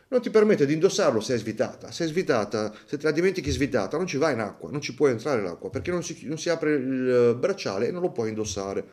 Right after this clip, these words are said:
Patapin. Per contro però, e questo è il punto debole, l'unico che ho riscontrato in questo orologio, è veramente la corona, che per, eh,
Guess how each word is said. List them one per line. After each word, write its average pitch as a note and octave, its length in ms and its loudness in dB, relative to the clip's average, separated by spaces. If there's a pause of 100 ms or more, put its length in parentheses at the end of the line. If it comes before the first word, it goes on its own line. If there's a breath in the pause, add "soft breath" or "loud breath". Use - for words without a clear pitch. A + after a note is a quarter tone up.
(120 loud breath)
Patapin. B2 540 -2 (240 loud breath)
Per G#3 160 6
contro F3+ 340 6
però, C3+ 280 6
e C3 80 -2
questo C3 240 0
è - 20 0
il A#2 60 -10
punto B2+ 220 -2
debole, C3 300 6
l'unico D#3 360 4
che C3 100 0
ho - 20 4
riscontrato C#3 540 0
in A#2+ 80 -4
questo B2+ 260 -2
orologio, C3 560 0 (500 soft breath)
è D3 180 6
veramente C3 640 2 (220 loud breath)
la C#3+ 140 2
corona, C#3 380 4
che A2+ 120 -6
per, B2+ 200 2
eh, B2 380 4